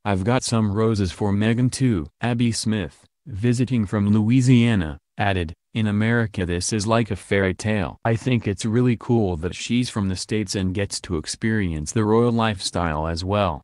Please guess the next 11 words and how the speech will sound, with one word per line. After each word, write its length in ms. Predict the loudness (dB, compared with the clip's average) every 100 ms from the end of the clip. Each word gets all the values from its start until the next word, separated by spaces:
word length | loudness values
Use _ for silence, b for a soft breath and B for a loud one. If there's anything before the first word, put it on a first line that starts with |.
| -10
Later 400 | -2 0 2 0
they 140 | 0
will 160 | -2 -4
travel 420 | -2 -2 0 -4
to 160 | -6 -4
the 180 | -4 -4
economically 680 | -2 0 2 2 0 -2 -4
deprived 560 | -4 -2 0 0 -2
area 420 | -2 -4 -2 -4
of 200 | -4 -6
Dromorfa, 760 | -4 0 2 2 2 0 -6 -6